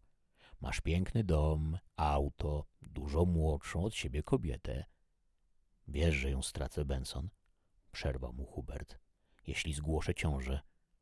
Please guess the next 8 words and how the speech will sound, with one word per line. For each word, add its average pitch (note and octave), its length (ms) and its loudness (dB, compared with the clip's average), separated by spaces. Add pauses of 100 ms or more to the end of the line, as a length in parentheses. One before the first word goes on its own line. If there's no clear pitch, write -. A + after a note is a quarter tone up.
(360)
Lena D#2 320 4
trafi - 380 2
na D#2+ 160 6
resztę D#2+ 360 4
życia C#2+ 340 0
do D#2 140 4
kliniki G2+ 440 0
położniczej. C#2+ 800 -4